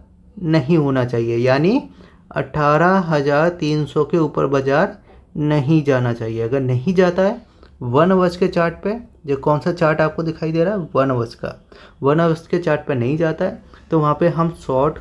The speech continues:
कर सकते हैं, यानी हम पीई बाइंग कर सकते हैं। हमारा टारगेट जो रहेगा इस जगह, सबसे पहला टारगेट अठारह हज़ार दो सौ का,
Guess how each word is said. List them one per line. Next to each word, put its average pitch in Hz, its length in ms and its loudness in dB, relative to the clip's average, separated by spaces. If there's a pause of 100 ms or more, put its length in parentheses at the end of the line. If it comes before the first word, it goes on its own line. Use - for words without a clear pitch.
(140)
कर 131 160 2
सकते 123 300 -6
हैं, 123 200 -10 (120)
यानी 139 360 2
हम 180 300 -2 (340)
पीई 147 280 0
बाइंग 127 280 0
कर 131 140 2
सकते 165 280 -2
हैं। 220 180 -2 (320)
हमारा 147 320 2
टारगेट 131 440 2
जो 127 180 0
रहेगा 156 460 2
इस 147 240 -4
जगह, 180 340 0 (400)
सबसे 139 280 -2
पहला 160 260 2
टारगेट 156 560 0
अठारह 131 360 -4
हज़ार 120 260 2
दो 117 220 -2
सौ 165 180 -2
का, 196 340 0